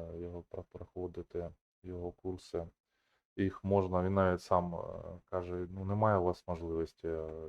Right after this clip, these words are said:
якби сплатити за його курси. Ну, завантажте ви на торренті.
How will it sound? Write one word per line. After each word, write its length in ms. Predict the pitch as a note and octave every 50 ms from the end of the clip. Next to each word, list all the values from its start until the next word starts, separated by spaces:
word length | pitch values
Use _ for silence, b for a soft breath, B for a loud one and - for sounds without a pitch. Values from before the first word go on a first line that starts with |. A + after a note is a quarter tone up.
| D#2+ E2 D#2+ D#2+
якби 240 | E2 E2 _ - F2
сплатити 500 | - _ - F2+ - - F2 - F2 E2
за 340 | E2 E2+ E2+ E2 E2 D#2+ - b b b b b b b b b
його 200 | - F#2 F2 F#2
курси. 480 | F#2 - - F#2 E2+ E2 - - - E2 E2
Ну, 100 | F#2 F#2
завантажте 600 | F2+ F#2 F#2 F#2+ F#2+ - A2 G#2 - - - F#2
ви 140 | F2 F#2 F2+
на 120 | F2+ F2+
торренті. 520 | F2 - F#2 E2+ E2 D#2+ D#2+ D2+ D2+ -